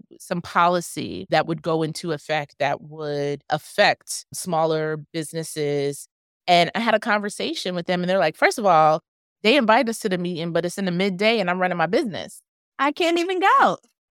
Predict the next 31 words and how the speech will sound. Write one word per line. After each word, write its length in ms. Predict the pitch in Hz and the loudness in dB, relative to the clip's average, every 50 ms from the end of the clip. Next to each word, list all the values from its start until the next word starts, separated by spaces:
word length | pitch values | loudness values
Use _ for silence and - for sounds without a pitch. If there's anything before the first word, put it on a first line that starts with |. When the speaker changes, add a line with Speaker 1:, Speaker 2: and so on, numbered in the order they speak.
| _ _ _ _ _ _ - | _ _ _ _ _ _ 0
Speaker 1:
I, 120 | - 220 - - - | 0 0 0 -2 0
so 160 | - 311 269 | 2 6 6
I 140 | 254 262 - | 6 6 4
can't 200 | - 370 320 311 | 4 0 0 0
even 140 | 269 254 | 0 2
go 160 | 226 233 311 403 | 4 4 4 4
to 140 | - - 240 | 2 0 -2
the 60 | 196 | -2
meeting. 500 | 185 147 135 - - 143 143 160 233 247 - _ _ _ _ _ _ _ _ | -2 -2 -4 -6 -6 -6 -4 -4 -6 -8 -8 _ _ _ _ _ _ _ _
Speaker 2:
Yep. 240 | - 233 233 254 - _ _ - | -4 -2 -2 -2 -4 _ _ 4
Speaker 1:
Right? 260 | 208 202 240 262 220 | 6 6 6 6 4
That's 180 | 247 277 - - | 4 2 2 0
different 520 | 208 190 240 269 - - 285 240 202 202 | 0 2 2 2 4 4 2 0 2 0
than 220 | 190 202 196 202 190 | 0 0 0 0 0
you 220 | 180 190 208 240 | -2 -2 -2 -2
being 240 | 214 202 220 208 202 | 0 0 0 2 2
able 200 | 196 190 185 175 | 2 0 0 -2
to 80 | 170 170 | -4 -6
send 320 | - - 202 190 185 180 | -4 -2 -2 -2 0 0
your 200 | 175 180 185 190 | 2 4 4 2
president 520 | 185 - - 196 190 185 190 180 185 170 - | 2 0 0 0 0 0 0 -2 -2 -4 -4
and 100 | 180 170 | -8 -10
C 360 | - - 175 175 180 180 175 | -6 -6 -4 -2 -2 0 4
E 40 | 175 | 4
O, 140 | 170 175 175 | 4 4 4
your 200 | 175 175 175 175 | 4 0 0 0
th-, 180 | - 175 - | -2 -4 -2
like, 260 | - 185 175 165 160 | 0 0 0 0 2
that, 140 | 160 170 - - | 0 -2 0 0
that's 340 | 180 170 180 185 - - 180 | 0 2 2 2 0 -4 -6
different. 580 | 165 214 302 - - 185 147 139 143 139 - | -4 -4 -4 -4 -4 -4 -4 -2 -2 -4 -6